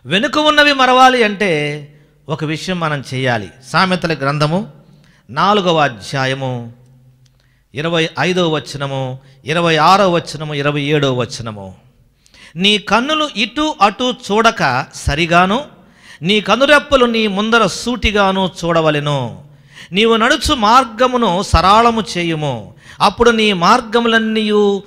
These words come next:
స్థిరములగును. నీవు కుడి తట్టైనను ఎడమ తట్టైనను తిరగకుము, నీ పాదమును కీడునకు దూరముగా తొలగించుకొనుము" అంటున్నాడు. నీవు గురి యొద్దకు పరిగెత్తాలి అంటే,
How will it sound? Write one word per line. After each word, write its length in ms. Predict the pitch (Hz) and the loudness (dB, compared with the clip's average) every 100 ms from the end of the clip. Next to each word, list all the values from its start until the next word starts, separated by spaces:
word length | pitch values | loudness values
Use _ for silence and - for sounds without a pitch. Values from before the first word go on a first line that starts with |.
| - | -16
స్థిరములగును. 920 | - - 165 180 170 147 135 131 104 90 - _ _ _ | -2 0 2 0 0 -2 -2 -6 -8 -14 -20 _ _ _
నీవు 240 | 151 202 196 | -2 0 0
కుడి 220 | 196 214 | -2 -4
తట్టైనను 840 | 208 240 240 240 247 269 311 - - - | 0 -2 0 0 0 0 -2 -10 -20 -4
ఎడమ 300 | 170 190 208 | -2 0 -2
తట్టైనను 580 | - 190 190 185 180 180 | -2 -4 -2 -4 -4 -6
తిరగకుము, 720 | - 160 160 151 139 117 95 - - 135 | -4 -2 -2 -4 -8 -8 -10 -20 -20 -4
నీ 180 | 185 | -2
పాదమును 840 | 185 175 202 254 262 262 254 262 269 - | -2 0 2 2 2 0 0 0 -4 -14
కీడునకు 500 | - 262 269 233 226 | -6 -2 -2 -4 -4
దూరముగా 840 | 190 127 208 220 202 190 180 165 - - _ | -8 0 0 2 -2 0 2 0 -6 -20 _
తొలగించుకొనుము" 920 | 170 185 180 175 - - 156 151 151 | -2 -2 -2 -4 -8 -6 -6 -4 -6
అంటున్నాడు. 500 | 139 117 135 120 104 92 _ _ _ _ _ _ _ _ _ _ _ _ _ - - | -8 -10 -12 -10 -12 -14 _ _ _ _ _ _ _ _ _ _ _ _ _ -20 -8
నీవు 240 | 185 262 240 | -4 -2 -2
గురి 240 | 185 277 | -2 0
యొద్దకు 340 | 302 302 285 | -2 -2 -4
పరిగెత్తాలి 680 | 233 220 247 254 247 233 233 | -2 -2 0 -4 -4 -4 -2
అంటే, 580 | 208 175 151 120 185 - | -4 -4 -6 -6 -10 -14